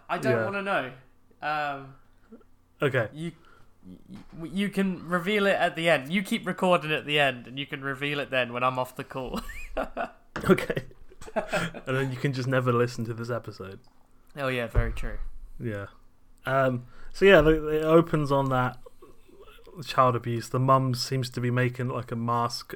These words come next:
Speaker 2: out of wax.
Speaker 1: Oh yeah, so I guess it sets up that her kid
Speaker 2: Yeah.
Speaker 1: finishes off what she started.
Speaker 2: Oh, like, actually, before the film even starts, one thing I noticed was,
Speaker 1: <laughs>
Speaker 2: um, their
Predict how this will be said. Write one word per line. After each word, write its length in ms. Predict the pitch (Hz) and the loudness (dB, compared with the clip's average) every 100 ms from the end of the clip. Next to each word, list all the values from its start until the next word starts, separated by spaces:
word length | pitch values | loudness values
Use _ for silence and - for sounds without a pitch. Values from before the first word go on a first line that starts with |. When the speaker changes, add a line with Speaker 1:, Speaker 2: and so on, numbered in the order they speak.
| - | -4
Speaker 2:
out 160 | 123 | -4
of 160 | 110 - | -4 -6
wax. 500 | 113 113 - - - - - _ - | -4 -4 -6 -14 -16 -20 -20 _ -8
Speaker 1:
Oh 180 | 180 185 | -2 2
yeah, 200 | 180 156 | 4 2
so 180 | - 170 | 4 4
I 180 | 139 156 | 4 2
guess 260 | 180 165 165 | 2 0 -2
it 100 | 143 | -4
sets 420 | - 160 - - | -4 -4 -4 2
up 360 | 147 135 - - - 131 | 4 4 -2 -20 -18 -4
that 460 | 135 127 - - | -2 -2 -6 -12
her 240 | 131 139 123 | 0 0 0
kid 280 | - 135 117 | -6 -6 -6
Speaker 2:
Yeah. 40 | - - - | -14 -20 -20
Speaker 1:
finishes 540 | - 135 - 107 127 120 | -12 -10 -8 -10 -8 -8
off 180 | 113 | -8
what 160 | 131 123 | -12 -14
she 160 | - 117 | -14 -12
started. 400 | - 113 107 - - | -10 -8 -8 -10 -4
Speaker 2:
Oh, 280 | 156 190 180 | 4 6 6
like, 140 | 165 - | 4 6
actually, 340 | 196 220 185 | 4 6 4
before 360 | 170 165 - 240 | 6 8 12 12
the 80 | 254 | 12
film 300 | - 196 190 | 8 8 12
even 240 | 180 165 | 10 8
starts, 480 | 151 - 151 120 - | 2 8 8 8 2
one 160 | 135 139 | 0 2
thing 220 | 147 139 | 2 4
I 100 | 131 | 4
noticed 560 | 127 127 107 107 - 127 | 4 2 2 -8 -10 -6
was, 560 | 117 117 110 107 185 - - | 0 0 0 -2 -6 -10 -14
Speaker 1:
<laughs> 120 | - | -4
Speaker 2:
um, 640 | 123 117 117 113 113 113 - - - - - - - - _ - - | 0 2 2 0 -2 -8 -16 -20 -20 -20 -20 -20 -20 -20 _ -20 -14
their 800 | 123 143 143 139 135 127 131 127 | -6 -2 0 2 0 -2 -4 -4